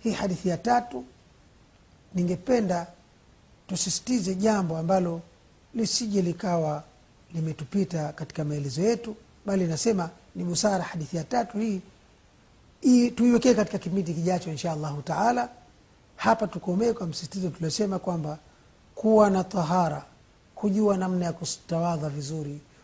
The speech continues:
kujua namna ya kwenda kujisaidia, kujua namna ya kujisafisha, kujua namna ya kutayammam, kujua namna ya kuingia msikitini.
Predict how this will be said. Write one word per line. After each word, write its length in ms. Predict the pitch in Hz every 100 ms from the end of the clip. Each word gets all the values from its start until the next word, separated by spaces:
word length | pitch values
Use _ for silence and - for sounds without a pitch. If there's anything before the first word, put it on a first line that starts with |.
| _
kujua 360 | - 202 208 185
namna 320 | 185 185 170
ya 80 | 160
kwenda 240 | 175 156
kujisaidia, 920 | 156 147 - 160 151 160 156 151 151 - - -
kujua 420 | - 220 208 214 190
namna 340 | 190 185 175
ya 120 | 165
kujisafisha, 1200 | 156 160 - 180 143 160 - 165 - 180 160 156 160 - - -
kujua 380 | 233 220 220 202
namna 320 | 190 185 170
ya 80 | 160
kutayammam, 920 | 156 160 156 160 160 156 151 151 151 - - _
kujua 480 | - 220 233 226 202
namna 340 | 196 196 185
ya 100 | 175
kuingia 420 | 170 165 160 160
msikitini. 720 | 151 - - 147 180 170 160